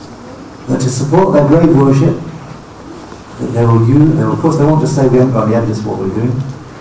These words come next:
They'll try and bring some evidence. So what Shaykh al-Islam, Shaykh al-Islam mentions is that what they try and bring is ayahs which are mutas-, mutashabih, ayahs which are not immediately clear. But they bring an ayah which, which they can understand, but they can try and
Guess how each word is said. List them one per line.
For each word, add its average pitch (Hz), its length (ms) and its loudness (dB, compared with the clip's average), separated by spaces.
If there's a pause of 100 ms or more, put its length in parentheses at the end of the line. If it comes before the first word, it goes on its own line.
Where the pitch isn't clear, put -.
(240)
They'll 135 180 -2
try 151 200 2
and 139 100 2
bring 170 140 4
some - 180 -2
evidence. 101 480 -4 (680)
So - 160 -6
what - 240 0 (180)
Shaykh 123 220 -8
al-Islam, 117 260 -8 (140)
Shaykh 120 160 -8
al-Islam 113 340 -2
mentions 139 380 0
is 165 180 -2 (300)
that - 100 -4
what 127 140 0
they 135 160 2
try 131 180 2
and 127 140 4
bring 151 180 4
is 196 300 2 (100)
ayahs 143 320 2
which 120 140 0
are 120 80 -4
mutas-, 110 400 -6
mutashabih, 107 560 -6 (800)
ayahs 147 400 2
which 117 100 -2
are 113 140 -2
not - 240 0
immediately 110 480 0
clear. 104 240 -4 (580)
But - 140 -14
they 104 80 -6
bring 123 160 2
an - 80 0
ayah - 320 2 (720)
which, 90 240 -2
which - 240 -2
they - 80 2
can - 160 2
understand, 127 560 -2
but - 80 -4
they 107 100 -4
can 117 140 -6
try 123 160 0
and 117 80 -2